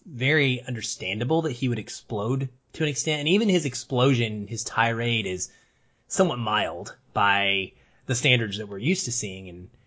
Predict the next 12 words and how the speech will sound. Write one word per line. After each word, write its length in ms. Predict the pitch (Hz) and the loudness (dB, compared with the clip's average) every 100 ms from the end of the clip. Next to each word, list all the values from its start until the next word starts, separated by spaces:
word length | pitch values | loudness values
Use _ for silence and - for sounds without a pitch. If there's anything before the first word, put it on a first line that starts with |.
| _ | _
films 460 | 143 123 113 113 | 2 2 2 -2
and 120 | 110 101 | -4 -6
in 100 | 98 | -4
real 180 | 110 107 | -2 2
life 340 | 117 107 - | 2 2 -2
with 260 | 101 95 - | -8 -10 -6
people 240 | 120 110 | -6 -4
who 100 | 107 | -6
get 160 | 98 92 | -6 -6
upset 380 | 87 165 165 - | 0 4 4 2
about 240 | 98 - | -8 -8
things. 260 | 98 85 | -12 -12